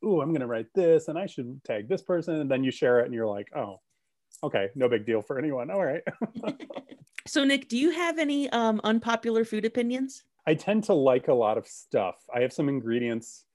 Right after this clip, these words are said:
Speaker 1: Um, I don't like olives that much,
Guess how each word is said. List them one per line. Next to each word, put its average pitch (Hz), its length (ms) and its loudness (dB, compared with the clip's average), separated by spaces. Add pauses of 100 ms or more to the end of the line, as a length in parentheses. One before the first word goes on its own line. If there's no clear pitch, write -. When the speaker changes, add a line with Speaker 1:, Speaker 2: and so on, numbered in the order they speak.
(260)
Speaker 1:
Um, 113 240 0
I 123 100 -6
don't 123 280 -4
like 123 180 -4
olives 101 560 -6 (160)
that 110 180 -4
much, 101 360 -12